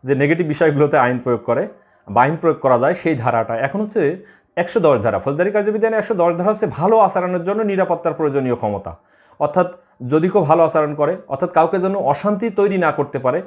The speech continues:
সেই জন্য কিন্তু এই একশো দশ ধারা। আসলে এগুলো নিয়ে আলোচনা করলে অনেক বড় হয়ে যাবে, এই জন্য আমি সংক্ষিপ্ত আকারে আলোচনা করেছি, অনেকগুলো ধারা তো, এই জন্য। এরপরে আমরা যেটি আলোচনা করব সেটি হচ্ছে যে বেআইনি একশো সাতাশ ধারা, ফৌজদারি কার্যবিধি আইন একশো সাতাশ ধারা, বেআইনি সমাবেশ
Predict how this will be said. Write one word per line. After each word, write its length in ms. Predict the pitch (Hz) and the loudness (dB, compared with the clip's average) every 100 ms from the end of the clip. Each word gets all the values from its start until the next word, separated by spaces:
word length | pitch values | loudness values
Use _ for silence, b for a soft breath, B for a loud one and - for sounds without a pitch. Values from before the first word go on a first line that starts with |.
| - | -12
সেই 220 | - 175 190 | -6 0 0
জন্য 280 | 202 196 | 0 -4
কিন্তু 300 | 170 180 180 | -4 -4 0
এই 160 | 190 185 | 0 0
একশো 380 | 151 - 233 254 B B - 135 123 120 | -2 -2 -6 -6 B B -4 0 2 4
দশ 160 | 131 117 | 2 2
ধারা। 160 | 113 104 | 0 -2
আসলে 280 | 117 185 165 | -2 -2 -2
এগুলো 200 | 175 196 | -2 -2
নিয়ে 140 | 196 | -2
আলোচনা 320 | 147 143 151 | -2 -2 -2
করলে 280 | 160 190 151 | -2 -2 -2
অনেক 260 | 110 156 143 | -2 -4 0
বড় 140 | 135 | 2
হয়ে 140 | 131 147 | 2 0
যাবে, 180 | 165 160 | 0 -2
এই 60 | |
জন্য 140 | 151 165 | -4 -6
আমি 80 | 165 | -6
সংক্ষিপ্ত 380 | 202 202 196 | -6 -6 -4
আকারে 220 | 151 131 120 | -2 0 0
আলোচনা 280 | 110 107 | -2 -4
করেছি, 200 | 104 104 | -6 -4
অনেকগুলো 280 | 123 127 147 | -4 -4 -4
ধারা 240 | 120 120 131 | 0 0 0
তো, 240 | 185 - B B | -2 -4 B B
এই 120 | B 123 | B -4
জন্য। 360 | 110 95 87 - b b | -2 -4 -8 -14 b b
এরপরে 300 | 202 220 247 | 2 4 2
আমরা 180 | 247 247 | 2 2
যেটি 180 | 240 240 | 0 0
আলোচনা 300 | 202 190 202 | 0 0 -2
করব 360 | 214 190 147 | 0 2 0
সেটি 240 | 170 165 190 | 0 -4 -4
হচ্ছে 420 | 202 202 156 180 B B 147 | -6 -2 -2 -2 B B -4
যে 240 | 151 156 | 2 2
বেআইনি 460 | 127 156 180 175 190 | 4 2 4 2 0
একশো 260 | 165 160 | 0 -2
সাতাশ 320 | 185 170 165 147 | -2 0 0 2
ধারা, 260 | 156 196 196 | 0 0 -4
ফৌজদারি 300 | 151 147 151 | -4 0 0
কার্যবিধি 360 | 156 147 151 151 | 0 0 -2 -2
আইন 100 | 165 | -2
একশো 180 | 156 151 | -2 -4
সাতাশ 300 | 151 147 143 | -4 -2 -2
ধারা, 180 | 170 | 0
বেআইনি 360 | 160 143 156 170 | 0 0 0 -2
সমাবেশ 340 | 165 190 202 | -4 -2 -2